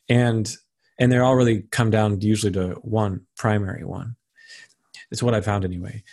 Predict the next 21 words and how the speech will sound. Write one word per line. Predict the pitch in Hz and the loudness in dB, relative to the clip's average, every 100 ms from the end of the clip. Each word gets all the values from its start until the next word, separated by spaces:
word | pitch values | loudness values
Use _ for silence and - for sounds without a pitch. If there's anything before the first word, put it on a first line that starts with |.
| - - | -14 -4
Um, | 110 | -4
so, | 101 131 117 110 - _ | 2 4 4 2 -4 _
you | 123 | 2
know, | 110 110 | 4 2
a | 120 | 2
lot | 147 190 | 2 2
of | 135 | 2
us | 113 | 2
are | 120 | 4
walking | 117 110 113 | 4 4 2
around | 104 120 147 131 | 2 2 2 2
thinking | 117 107 104 | 0 0 0
that | 101 - | -2 -2
we | 110 120 | 2 2
are | 110 104 | 2 0
not | 104 87 | -2 -2
worthy | 98 113 117 107 98 | 0 2 2 0 -2
of | 85 | -2
helping | 113 110 101 | -4 -4 -4
another | 95 95 87 | -4 -6 -6
person. | - 104 - 101 101 | -6 -6 -6 -12 -14